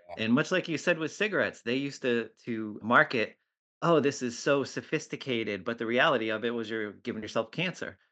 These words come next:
Speaker 2: And similarly with alcohol, the, the, all the commercials during sports events and things like that, they try to make it seem like it's this wonderful lifestyle and everyone's so healthy and great, when the reality of alcohol is not so good. It's, it's,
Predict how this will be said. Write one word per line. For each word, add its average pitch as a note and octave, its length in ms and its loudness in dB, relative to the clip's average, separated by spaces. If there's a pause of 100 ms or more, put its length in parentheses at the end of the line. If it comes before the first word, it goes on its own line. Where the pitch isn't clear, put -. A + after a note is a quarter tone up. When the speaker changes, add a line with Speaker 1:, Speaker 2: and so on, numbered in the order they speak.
(260)
Speaker 2:
And E3 120 -2
similarly G#3+ 420 4
with F3 120 -2
alcohol, A#2+ 580 2
the, F2+ 140 -8
the, A2+ 160 -6
all C#3 200 0
the D3+ 80 -2
commercials C3 560 -2
during G#2 260 -8
sports - 420 -8
events C3 400 -2
and A2+ 120 -4
things B2+ 220 -4
like B2 200 -2
that, B2+ 200 -2
they A#2+ 80 -4
try D#3 200 -2
to C#3 60 -2
make C3+ 180 -4
it A#2 100 -8
seem C#3 200 -4
like A#2 180 -2
it's G#2+ 120 -12
this - 180 -12
wonderful C#3 580 -2
lifestyle F#2+ 880 -2
and F#2 140 -12
everyone's A#2+ 480 0
so B2+ 200 -2
healthy B2+ 460 -2
and G2+ 140 -4
great, A2 400 -2 (420)
when A2+ 380 -2 (180)
the A#2+ 340 0
reality C3+ 520 2
of A2+ 120 -4
alcohol G#2+ 460 -6
is G2+ 180 -10
not G2+ 200 -6
so F#2+ 160 -8
good. F2 300 -8
It's, E2 320 -8
it's, - 420 -4